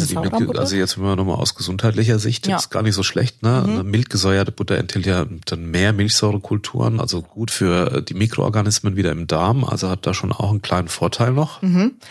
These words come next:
Speaker 2: Also ich bleib wirklich auch in der Küche bei der mild gesäuerten,
Speaker 1: Ja.
Speaker 2: wie du das grad gesagt hast. Das ist so ein Mittelding.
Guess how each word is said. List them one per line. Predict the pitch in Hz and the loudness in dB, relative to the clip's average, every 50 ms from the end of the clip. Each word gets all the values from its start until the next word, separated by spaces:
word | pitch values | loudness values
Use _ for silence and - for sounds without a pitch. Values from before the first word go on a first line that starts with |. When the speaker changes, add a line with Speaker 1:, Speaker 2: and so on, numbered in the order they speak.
| - - - - | -16 -16 -4 -2
Speaker 2:
Also | - 190 190 | 0 0 2
ich | 185 - - | 0 -2 0
bleib | 185 175 175 165 160 | 0 0 0 2 0
wirklich | 175 175 - 196 185 - - | -2 0 0 -2 0 2 2
auch | 165 175 185 - | 2 2 2 0
in | 175 165 | 0 0
der | 175 156 | 0 0
Küche | - - 202 196 | 0 0 -2 0
bei | 151 165 | 0 0
der | 156 160 156 | 0 2 2
mild | 160 185 190 190 | 2 0 0 0
gesäuerten, | - 180 - - 170 185 190 190 - 196 196 196 - - | -4 -2 0 2 2 2 2 2 2 0 0 0 -2 -10
Speaker 1:
Ja. | - 92 - | -12 -8 -4
Speaker 2:
wie | 175 | -4
du | 180 | -2
das | 175 185 180 - | 0 0 -2 0
grad | - - 175 175 - | -2 -2 -2 -2 -4
gesagt | 165 139 143 156 190 214 - | -4 -2 0 -2 -2 -2 -2
hast. | 208 190 190 - | -2 -2 -2 -2
Das | 165 156 | -4 -2
ist | - 170 - | -2 -2 0
so | - 175 | 0 0
ein | 160 156 | 2 2
Mittelding. | 175 247 254 330 254 247 262 262 277 277 | 2 2 2 2 2 2 2 2 2 0